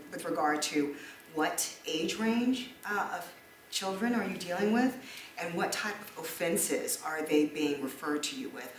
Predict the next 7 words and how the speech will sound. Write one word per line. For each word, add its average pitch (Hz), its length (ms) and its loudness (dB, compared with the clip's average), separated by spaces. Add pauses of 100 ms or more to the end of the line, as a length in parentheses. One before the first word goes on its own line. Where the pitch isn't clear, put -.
(220)
Are 151 80 -2
these 202 220 2
misdemeanors? 180 680 -2
Are 139 120 -4
these 147 160 2
violent 143 380 0
felonies? 165 560 2